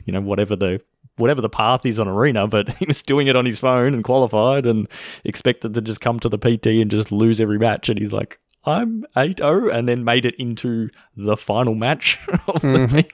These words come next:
Speaker 1: T. <laughs> Like
Speaker 2: Yeah, he came second. Like,
Speaker 1: Yeah,
Speaker 2: what a,
Speaker 1: yeah.
Speaker 2: what a legend.
Speaker 1: Pretty nuts. But yeah, very cool deck. Uh, yeah, we did mention this as a potential list when we spoke about, uh, Pioneer the last time, but yeah, very cool to see. I, I don't have the meta breakdown for how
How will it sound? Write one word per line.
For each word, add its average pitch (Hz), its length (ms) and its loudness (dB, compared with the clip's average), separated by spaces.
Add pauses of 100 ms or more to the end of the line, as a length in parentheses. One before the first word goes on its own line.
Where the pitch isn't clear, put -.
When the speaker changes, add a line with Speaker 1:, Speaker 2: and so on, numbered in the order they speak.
(420)
Speaker 1:
T. - 60 -16
<laughs> - 60 -14
Like 139 120 0
Speaker 2:
Yeah, 147 180 2 (260)
he 123 120 2
came 160 200 2
second. - 560 -2
Like, 101 280 0
Speaker 1:
Yeah, 117 300 4
Speaker 2:
what 151 80 4
a, 151 160 0
Speaker 1:
yeah. 110 120 2
Speaker 2:
what 127 80 4
a 139 40 2
legend. 104 560 -2 (320)
Speaker 1:
Pretty 143 380 0
nuts. 113 420 -2
But - 220 0
yeah, 147 140 4
very 151 200 4
cool 135 180 2
deck. 120 380 0 (260)
Uh, 101 380 0
yeah, 104 120 2
we 101 120 -2
did 120 260 0
mention 110 360 2
this 101 160 0
as 95 180 0
a 95 360 0 (360)
potential - 500 -4
list - 520 -4 (320)
when 101 160 -2
we 95 240 -2
spoke - 280 -4
about, 92 380 -4 (100)
uh, 90 280 -4
Pioneer 92 320 -2
the 87 80 -4
last 101 300 -2
time, 101 320 -4
but 98 320 -6 (600)
yeah, 160 100 0
very 160 180 2
cool 156 120 0
to 131 60 0
see. 180 140 -2
I, 110 240 0
I - 20 2
don't 120 280 -2
have 107 260 -6
the 101 440 0
meta 104 220 0
breakdown 95 400 -2
for 92 140 -4
how 92 600 -2